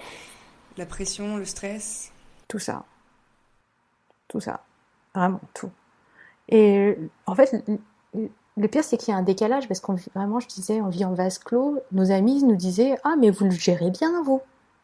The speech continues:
Speaker 2: Alors que moi, j'ai vraiment besoin de, des fois, remettre des points sur les i sur nos situations, juste parce que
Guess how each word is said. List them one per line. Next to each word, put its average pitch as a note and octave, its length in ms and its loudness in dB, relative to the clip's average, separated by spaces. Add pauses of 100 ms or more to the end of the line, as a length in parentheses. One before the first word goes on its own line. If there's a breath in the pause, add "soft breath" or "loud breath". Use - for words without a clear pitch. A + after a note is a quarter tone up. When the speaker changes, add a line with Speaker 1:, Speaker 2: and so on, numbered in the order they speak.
(480)
Speaker 2:
Alors - 100 -10
que - 140 -4
moi, F#3+ 160 2
j'ai F3+ 180 0
vraiment F3 260 -2
besoin F#3 240 -2
de, F3 60 -4
des E3 100 -8
fois, F#3+ 180 -4
remettre E3+ 420 -6
des D#3+ 180 -6
points G#3 240 -4
sur F3+ 200 -8
les E3+ 180 -6
i A3 100 -2
sur - 160 -8
nos D#3+ 100 -2
situations, - 480 -6
juste F#3+ 220 -10
parce F#3+ 180 0
que - 140 -6